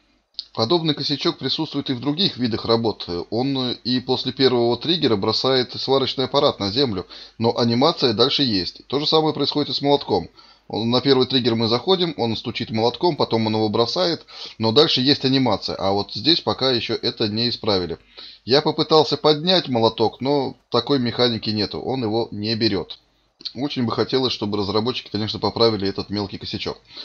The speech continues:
Ну, а в целом об этой работе, если сказать, то я съездил, чтобы прокачать уровень, еще где-то на десять таких вот, э, объектов,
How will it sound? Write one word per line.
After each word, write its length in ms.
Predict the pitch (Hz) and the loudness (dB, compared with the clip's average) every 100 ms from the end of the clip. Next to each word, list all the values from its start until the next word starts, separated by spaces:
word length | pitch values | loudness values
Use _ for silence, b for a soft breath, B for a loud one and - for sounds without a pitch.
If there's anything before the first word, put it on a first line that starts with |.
| B | B
Ну, 160 | 185 - | -4 2
а 120 | 131 | 2
в 80 | - | 4
целом 320 | 170 147 117 | 4 4 4
об 120 | 117 | 2
этой 140 | 131 123 | 2 0
работе, 380 | 131 160 - | 0 -2 -4
если 160 | 101 98 | -4 -4
сказать, 400 | - 101 101 - | -2 0 0 0
то 240 | 123 117 | 0 0
я 180 | 113 143 | 2 0
съездил, 540 | - 131 127 110 113 107 | 0 0 0 0 -2 -2
чтобы 240 | 113 110 | -2 -2
прокачать 500 | 107 - 117 113 - | -2 -2 0 0 0
уровень, 340 | 151 143 113 | 0 0 0
еще 360 | 107 - 123 110 | -2 -2 0 0
где-то 360 | 95 - 107 - B B B | -2 -2 -2 -2 B B B
на 160 | 110 120 | -2 0
десять 380 | 123 127 98 - | 2 0 0 -2
таких 360 | 107 110 95 | -2 -2 -6
вот, 280 | 98 98 - | -4 -4 -2
э, 80 | 104 | -4
объектов, 640 | - 101 120 180 - 101 | -2 -2 0 0 -2 -10